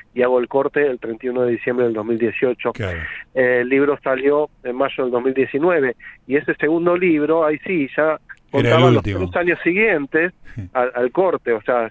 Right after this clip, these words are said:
Speaker 1: ya empezó a ser como una cuestión cronológica de sucesión. Entonces, yo cuando escribí la introducción del segundo libro, El Gallardo Recargado, le puse a mis seguidores o lectores, digo, "No me pidan el tercero, porque ya lo tengo en la cabeza".
Speaker 2: <laughs> Claro.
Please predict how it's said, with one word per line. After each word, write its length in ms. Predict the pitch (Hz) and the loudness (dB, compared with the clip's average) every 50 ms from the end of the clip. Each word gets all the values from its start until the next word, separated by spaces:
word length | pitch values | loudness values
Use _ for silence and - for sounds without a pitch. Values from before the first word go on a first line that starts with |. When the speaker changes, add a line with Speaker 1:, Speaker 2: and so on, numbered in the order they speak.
| - - | -4 -2
Speaker 1:
ya 120 | 160 160 _ - | -2 -2 _ -4
empezó 440 | 147 127 117 - 131 131 - - 170 | -8 -6 -2 -2 -2 -2 0 0 -2
a 60 | 160 | -2
ser 240 | _ - 170 180 185 | _ -2 -2 -2 0
como 160 | 165 156 147 | 0 0 2
una 160 | 147 143 139 | 2 0 0
cuestión 360 | 127 135 127 - - 147 147 | 0 -2 -2 0 -2 -2 -2
cronológica 840 | 139 - 127 131 131 131 127 135 143 - - 156 147 165 165 170 - - - - _ - | -2 -2 -2 0 2 2 2 2 0 0 -2 -2 0 0 -2 -2 -4 -8 -20 -20 _ -10
de 100 | 120 110 | -10 -6
sucesión. 540 | - 127 - 139 123 - - 185 165 143 | -6 -4 -2 -2 -2 0 2 0 2 0
Entonces, 400 | 123 120 143 151 - - 160 147 - - - - - _ _ - | -2 -2 -2 -2 0 0 -2 -2 -4 -12 -20 -20 -20 _ _ -6
yo 60 | - 135 | -2 0
cuando 180 | 147 143 143 135 | 0 2 0 -2
escribí 380 | - 139 127 131 143 151 160 | -2 0 0 2 4 4 4
la 100 | 156 151 | 4 2
introducción 540 | 143 131 135 131 135 127 - - 160 156 143 | 0 0 0 -2 -2 -2 0 0 0 0 0
del 120 | 131 123 - | -2 -4 -2
segundo 360 | - 127 131 135 131 131 135 | -2 -2 -2 2 2 0 2
libro, 240 | 147 160 156 139 127 | 2 2 2 2 0
El 80 | 113 | 0
Gallardo 380 | 117 113 110 - 139 131 135 135 | 0 0 -2 -2 -2 0 0 0
Recargado, 600 | 135 135 - - 135 143 143 147 156 165 165 165 _ - - - - - - | 0 0 0 0 0 2 2 2 2 2 0 -2 _ -14 -20 -20 -20 -16 -6
le 100 | - 123 | -6 -6
puse 260 | - - 147 135 - | 0 0 0 0 0
a 40 | 123 | -2
mis 180 | 120 123 117 - | -2 -2 -4 -2
seguidores 580 | - 123 120 123 127 135 139 135 127 131 117 | 0 0 2 2 2 4 4 2 2 0 0
o 120 | - 123 123 | 0 0 2
lectores, 420 | 127 131 123 - 151 135 135 131 | 2 0 0 0 0 0 2 2
digo, 160 | 131 127 131 127 127 | 2 2 0 0 0
"No 120 | 151 165 | -2 -2
me 120 | 170 185 180 | 0 0 -2
pidan 360 | - - 180 175 175 170 165 | -2 -2 0 0 2 2 2
el 120 | 165 156 | -2 -2
tercero, 540 | - 165 160 160 - - 175 151 151 151 165 | 0 -2 -2 -2 -4 -4 -2 0 2 0 0
porque 200 | - 123 117 - - | 0 -2 -4 -4 0
ya 100 | 151 160 | -2 -2
lo 60 | 170 | 0
tengo 180 | - 147 156 160 | 2 2 2 2
en 60 | 147 | 2
la 100 | 131 113 | 2 2
cabeza". 480 | - 113 120 156 185 165 - - 147 123 - - | 2 2 2 2 2 0 -2 -2 -4 -4 -6 -8
Speaker 2:
<laughs> 100 | _ - | _ -6
Claro. 340 | - 107 101 92 87 87 | -4 -2 -2 -2 -6 -8